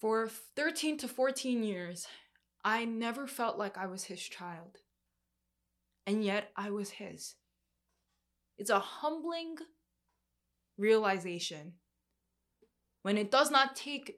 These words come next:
your willingness or your action for somebody to make you their child. It's one thing when you're born into a family, but it's a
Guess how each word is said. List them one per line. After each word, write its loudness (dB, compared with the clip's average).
your 4
willingness 0
or 0
your -2
action -2
for -6
somebody -4
to -4
make -4
you -2
their -6
child. -12
It's 2
one 10
thing 4
when 8
you're 4
born 4
into 2
a 2
family, -2
but 0
it's -4
a -8